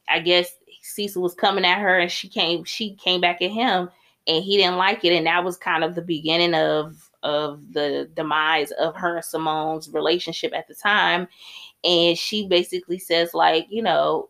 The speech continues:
just, she felt like you should have told your husband, "Don't do that. You know, don't get involved in women's mess." Um, I think she said that Simone didn't really approve of it, but she kinda feels like maybe Simone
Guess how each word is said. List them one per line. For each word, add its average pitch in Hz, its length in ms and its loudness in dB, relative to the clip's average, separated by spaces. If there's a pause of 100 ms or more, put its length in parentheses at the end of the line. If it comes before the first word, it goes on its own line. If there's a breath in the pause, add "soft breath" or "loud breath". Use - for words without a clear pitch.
(160)
just, 185 380 -2 (560)
she - 240 0
felt 247 240 4
like 180 320 4
you 196 220 -6
should 220 160 -6
have 180 100 -6
told 180 220 0
your 165 100 -2
husband, 165 380 -4
"Don't 156 200 -6
do 165 140 -4
that. 160 360 0 (440 loud breath)
You 190 140 -4
know, 156 560 4
don't 175 260 0
get 170 120 -2
involved 156 380 -2
in 156 120 -4
women's 160 360 -6
mess." 175 760 0 (440)
Um, 151 720 2
I 190 80 4
think 233 240 -2
she 214 160 -6
said 185 340 2
that 160 180 2
Simone 170 540 0
didn't 160 240 0
really 156 220 -2
approve 226 500 0
of 165 220 2
it, 151 160 2
but 156 260 0
she 254 220 -2
kinda 190 260 0
feels 175 260 0
like 160 160 0
maybe 165 220 0
Simone 156 640 -2